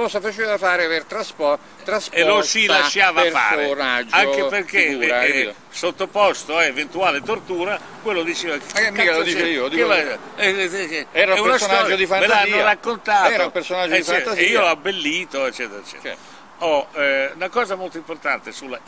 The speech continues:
Speaker 2: intrusione della mitologia, andatevi a vedere quanto è interessante, quanto è importante il mito
Speaker 1: Allora,
Speaker 2: di Giasone.
Speaker 1: bisogna
Speaker 2: No, dobbiamo dire questo
Speaker 1: No,
Speaker 2: del
Speaker 1: ma
Speaker 2: mito di
Speaker 1: a
Speaker 2: Giasone.
Speaker 1: proposito di miti, ogni epoca ha il suo mito.
Speaker 2: Certo.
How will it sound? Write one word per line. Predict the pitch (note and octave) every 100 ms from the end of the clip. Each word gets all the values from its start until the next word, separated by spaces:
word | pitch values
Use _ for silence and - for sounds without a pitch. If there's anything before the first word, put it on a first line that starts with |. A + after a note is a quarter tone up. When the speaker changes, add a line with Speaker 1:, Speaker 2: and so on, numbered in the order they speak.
| A3 G3+ - F3+
Speaker 2:
intrusione | E3 D3+ D#3 F3+ F#3+ F3+ E3 C3+ A#2
della | C#3 B2 A#2+ A2+
mitologia, | A2+ A2+ A#2+ A#2 G2+ F2+ D2+ E2+ F#2 - - - - -
andatevi | E3+ A3+ F3+ C#3+ B2 A#2+
a |
vedere | C#3 F3 E3+ B2
quanto | - F3 C3+ C3+
è | D3+
interessante, | B2 G2+ C3+ C3 C#3 G#2+ A2+
quanto | A2+ A#2 C#3
è |
importante | G2+ - - B2+ G#2 A#2+ A#2 - - - -
il | G3 F3
mito | D#3 C#3+ B2 D3 C#3+ - -
Speaker 1:
Allora, | B2+ C3 A2+
Speaker 2:
di | D#3+ C#3
Giasone. | E3 C#3 E3 C#3 -
Speaker 1:
bisogna | - -
Speaker 2:
No, | E3+
dobbiamo | E3 G3 F#3
dire | G3+ F#3
questo | G3 F3 D3
Speaker 1:
No, | G3
Speaker 2:
del | E3
Speaker 1:
ma |
Speaker 2:
mito | D#3+ E3
di |
Speaker 1:
a | D#3
Speaker 2:
Giasone. | F3+
Speaker 1:
proposito | A3+ F#3+ F3
di | D3+ D3+
miti, | C3+ A2+ G#2+ A2+ -
ogni | F#3+ A#3+ G3+
epoca | F3+ A#2 A#2 B2+
ha | D3
il | C#3+
suo | - C#3+
mito. | D#3 G#2 F#2 D#2+ -
Speaker 2:
Certo. | A#2 C3+ -